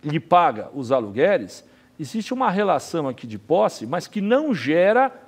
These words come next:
a possibilidade de uso capião. Certamente o seu medo é que esse indivíduo, a, doravante, lá na frente,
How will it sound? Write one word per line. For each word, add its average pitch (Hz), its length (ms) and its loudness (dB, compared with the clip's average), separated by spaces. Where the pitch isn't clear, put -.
a 160 100 0
possibilidade 165 760 -2
de 180 80 -10
uso 165 140 -8
capião. 165 440 -4
Certamente 214 720 0
o 147 40 -10
seu 127 180 -2
medo 143 420 0
é 135 100 -6
que 160 120 -4
esse 160 180 -8
indivíduo, 151 540 -4
a, 175 280 2
doravante, 170 760 2
lá 165 200 4
na 220 100 0
frente, 196 520 -4